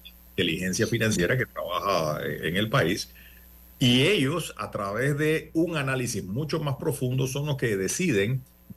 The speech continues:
si la información que ha sido compartida con ellos a través de ese reporte de operación sospechosa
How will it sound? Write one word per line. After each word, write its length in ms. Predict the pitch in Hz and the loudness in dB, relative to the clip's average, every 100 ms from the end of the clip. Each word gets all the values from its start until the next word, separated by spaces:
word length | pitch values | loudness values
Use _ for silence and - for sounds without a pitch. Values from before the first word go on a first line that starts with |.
| - - | -20 -20
si 300 | - - 110 | -10 -4 0
la 160 | 107 | 2
información 760 | 101 95 104 95 92 - 147 160 | 2 0 0 0 0 2 2 2
que 100 | 135 | 2
ha 60 | 120 | 2
sido 340 | - 135 135 | 2 2 2
compartida 580 | 127 104 98 92 120 127 | 0 -2 -4 -2 0 0
con 160 | 107 120 | 0 0
ellos 200 | 110 90 | 0 -2
a 60 | |
través 380 | 80 82 85 95 | -4 -8 -2 0
de 80 | 107 | 2
ese 160 | 113 123 | 2 2
reporte 420 | 98 - 117 117 | 0 0 -2 2
de 60 | 98 | 0
operación 480 | 80 80 76 90 85 | 2 -2 -2 -2 -2
sospechosa 720 | 107 107 113 127 107 113 | 0 0 2 2 2 0